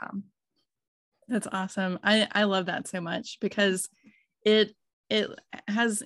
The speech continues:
Speaker 2: you know, an action point for all of us to take. And even though Kirsten and I do a lot of federal work, um, we, you know, we're still residents of Virginia, and Autumn, you're a resident of Colorado.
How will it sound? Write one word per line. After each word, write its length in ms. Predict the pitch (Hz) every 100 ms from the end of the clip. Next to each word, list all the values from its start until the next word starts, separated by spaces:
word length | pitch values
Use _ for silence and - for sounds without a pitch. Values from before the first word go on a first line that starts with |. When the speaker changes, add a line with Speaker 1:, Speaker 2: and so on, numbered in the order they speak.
| -
Speaker 2:
you 100 | 208
know, 100 | 196
an 140 | 196
action 420 | 208 220 220 208 190
point 300 | 196 185 175
for 200 | 190 190
all 180 | 190
of 120 | 190 185
us 200 | 185 -
to 80 |
take. 440 | 180 180 180 208 - _ _ _ _
And 540 | 208 202 196 196 190 190
even 280 | - 233 233
though 340 | 208 196 185 -
Kirsten 400 | - 226 214 202
and 20 |
I 280 | 190 185 180
do 240 | 165 214
a 40 | 185
lot 200 | 180 180
of 80 | 208
federal 380 | 185 180 180
work, 340 | 170 175 175 - _ _ _ _ _ -
um, 380 | 196 190 180 - _ _ -
we, 300 | 202 196 - _
you 100 | 202
know, 140 | 185 175
we're 140 | 190
still 240 | - 208
residents 580 | 185 170 190 190 185 180
of 200 | - 180
Virginia, 640 | 190 180 196 185 175 214 - -
and 300 | 190 185 185
Autumn, 300 | 196 190 190
you're 120 | 190
a 40 | 185
resident 420 | 185 190 185 196
of 100 | 175
Colorado. 720 | - 180 180 214 196 180 196